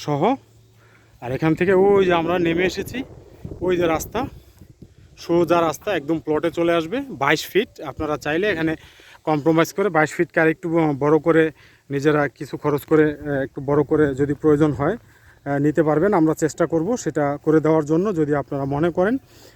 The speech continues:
তো দর্শক, আমরা তো এখন এই জমিটির, আহ, উপরে যাব আপনাদেরকে নিয়ে, যে এই উঁচা জমি। এখান থেকে সম্পূর্ণটাই চালা, একদম, আহ, অর্থাৎ চার ভাগের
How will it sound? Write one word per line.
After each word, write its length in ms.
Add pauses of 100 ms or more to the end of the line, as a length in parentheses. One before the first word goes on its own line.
তো 100
দর্শক, 320 (220)
আমরা 580
তো 180
এখন 420 (640)
এই 180
জমিটির, 580
আহ, 1200
উপরে 260
যাব 180 (320)
আপনাদেরকে 520
নিয়ে, 220 (180)
যে 60
এই 160
উঁচা 280
জমি। 240 (460)
এখান 260
থেকে 220 (400)
সম্পূর্ণটাই 920
চালা, 300 (120)
একদম, 500 (140)
আহ, 560
অর্থাৎ 280 (120)
চার 280
ভাগের 320